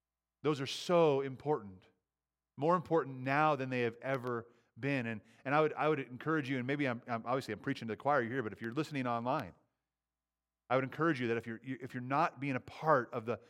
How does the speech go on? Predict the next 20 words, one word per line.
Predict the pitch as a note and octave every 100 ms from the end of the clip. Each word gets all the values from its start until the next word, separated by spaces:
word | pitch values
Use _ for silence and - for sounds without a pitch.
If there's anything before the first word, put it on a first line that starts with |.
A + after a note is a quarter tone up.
| - -
of | C3
the | A#2
fellowship | - D3+ D#3+ D#3 D#3+
and | B2+ A2+
gathering | C3 C#3 D3+ C#3
of | B2+
believers, | A#2+ C#3 C#3 G#2+ F#2 - - B2+
uh, |
of | C3 B2+
community | C#3 C3+ D#3+ F3+ D3+ G2+ E2+ -
with | A#2 G#2+
other | D3+ D#3
believers, | C3+ C3 C#3+ G#2 E2 - - _ _ _ _ _ _ _ _ _ _ _ _ _
you | A#2+
are | A#2
missing | A#2 C#3 A#2 F2
something. | - D#2 E2+ E2 _ _ _ _ _ _ -
And | A#2+
you're | A#2+
likely | C#3 D3 C3